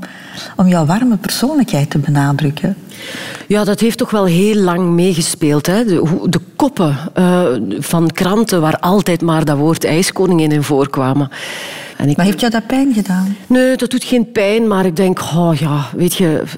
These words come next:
Speaker 2: eh, ik, ik, ik wou, ik wou dat mij niet pijn laten doen." Ik heb dat eigenlijk gewoon gezegd van: "Oké, dat dan niet.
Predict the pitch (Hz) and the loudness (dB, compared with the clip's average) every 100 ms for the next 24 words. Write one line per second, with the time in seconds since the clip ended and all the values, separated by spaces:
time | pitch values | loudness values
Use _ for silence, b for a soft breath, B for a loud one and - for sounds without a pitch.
0 | 92 - 101 - - - - - - - | -6 -2 -2 -2 -6 -8 -8 -6 -2 0
1 | 196 170 - - 202 208 180 - 160 165 | 0 0 -2 -2 0 2 0 -2 0 2
2 | 170 165 - 156 147 139 135 131 - 131 | 2 0 0 0 2 2 0 -2 -4 0
3 | 135 135 147 147 143 147 151 143 - 143 | 0 0 -2 0 2 2 0 -2 -2 0
4 | 143 135 143 143 - 143 - 185 135 123 | 0 0 0 -2 -2 -4 -2 -2 0 0
5 | 131 139 139 131 131 - - | 0 0 0 0 -2 -4 -8